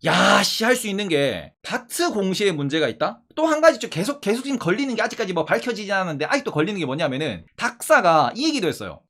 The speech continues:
그저껜가 나왔는데 말 중에서 좀, 어떻게 보면은, 그 내용이 좀 정리해서 말씀드리면은, 그러니까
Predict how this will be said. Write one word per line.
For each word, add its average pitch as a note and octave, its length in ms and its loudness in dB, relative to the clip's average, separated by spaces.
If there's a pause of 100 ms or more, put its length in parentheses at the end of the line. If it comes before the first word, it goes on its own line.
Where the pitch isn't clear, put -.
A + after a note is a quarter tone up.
그저껜가 A#3 440 -2 (120)
나왔는데 D3 400 0
말 C3 200 0
중에서 A2+ 580 -6 (160)
좀, D#3 160 -6
어떻게 F#3 200 -4
보면은, D#3 320 -6
그 A2+ 400 -6
내용이 F3+ 720 -4
좀 B2+ 300 -6
정리해서 F3 340 -4
말씀드리면은, B2+ 800 -6
그러니까 B2 300 -6